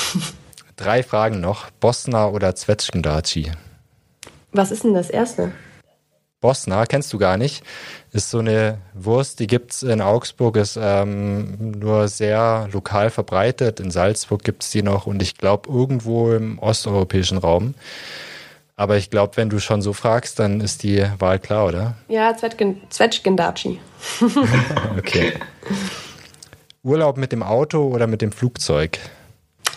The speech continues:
Speaker 2: Ähm, also meistens sind meine Urlaubs-, ähm, Ziele nicht so weit entfernt.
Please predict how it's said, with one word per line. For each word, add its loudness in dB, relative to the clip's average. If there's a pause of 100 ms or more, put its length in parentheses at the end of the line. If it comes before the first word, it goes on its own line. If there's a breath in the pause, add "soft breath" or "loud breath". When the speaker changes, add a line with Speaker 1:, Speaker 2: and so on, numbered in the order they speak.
(160)
Speaker 2:
Ähm, 0 (320)
also 2
meistens -2 (240)
sind -4
meine 2
Urlaubs-, -2
ähm, 0
Ziele 0
nicht -2
so 2
weit 2
entfernt. -2